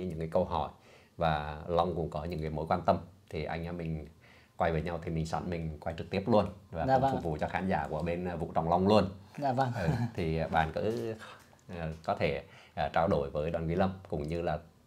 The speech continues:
Speaker 1: những cái, à, mối quan tâm của mình xung quanh cái đời sống tỉnh thức mà Long cũng rất là quan tâm.
Speaker 2: Dạ.
Speaker 1: Ừ.
Speaker 2: À, trước mắt, à, cho em và con xin được gửi lời, à, chào tới tất cả mọi người đang xem livestream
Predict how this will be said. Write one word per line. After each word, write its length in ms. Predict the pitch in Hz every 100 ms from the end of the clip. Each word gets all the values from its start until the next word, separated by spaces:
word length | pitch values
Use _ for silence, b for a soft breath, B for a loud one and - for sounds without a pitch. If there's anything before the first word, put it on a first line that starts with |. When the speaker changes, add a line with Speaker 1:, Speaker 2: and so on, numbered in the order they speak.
| -
Speaker 1:
những 320 | 78 71 71
cái, 340 | 69 76 87 92 - B B B B _
à, 380 | 82 76 78 76 76 82
mối 420 | 82 78 80 92
quan 160 | 104 101
tâm 180 | 101 92
của 100 | 90
mình 200 | 82 80 - - - _
xung 200 | - 101
quanh 180 | 90 87
cái 80 | 80
đời 120 | 90 78
sống 200 | 76 80
tỉnh 140 | 80
thức 140 | 107 - - _ -
mà 140 | 80
Long 180 | 82 85
cũng 140 | 71
rất 100 | 98
là 60 | -
quan 140 | - 87
tâm. 120 | 87 - - _ _ _
Speaker 2:
Dạ. 200 | 127 123 - - -
Speaker 1:
Ừ. 60 | 76 73 -
Speaker 2:
À, 240 | - 131 127
trước 120 | 151
mắt, 200 | 185 180 185 165 151
à, 200 | 143 143
cho 360 | 143 139 139 143
em 280 | 143 135 127 - - _ _ -
và 120 | 120
con 360 | 110 135 139 131
xin 200 | 143 135
được 80 |
gửi 160 | 113 110
lời, 240 | 104 107
à, 100 | 104 - B B B -
chào 320 | 123 110 110
tới 280 | 117 120 135
tất 140 | 190
cả 360 | 190 117 104 101
mọi 280 | 107 113 120
người 200 | 113 110
đang 260 | 117 123
xem 340 | 120 131 123 120
livestream 520 | 123 123 - - 127